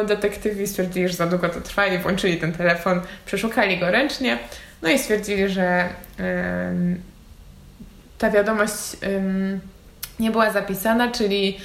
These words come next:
jakby albo to m-, mogła być kwestia ustawień poczty, albo,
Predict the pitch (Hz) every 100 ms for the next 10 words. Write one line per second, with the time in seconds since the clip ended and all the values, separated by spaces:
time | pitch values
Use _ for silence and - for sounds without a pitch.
0 | - - 196 190 190 190 202 202 196 196
1 | 185 175 175 185 185 180 185 185 190 -
2 | 185 - 185 180 - 196 185 190 202 196
3 | - 214 - 185 180 180 175 175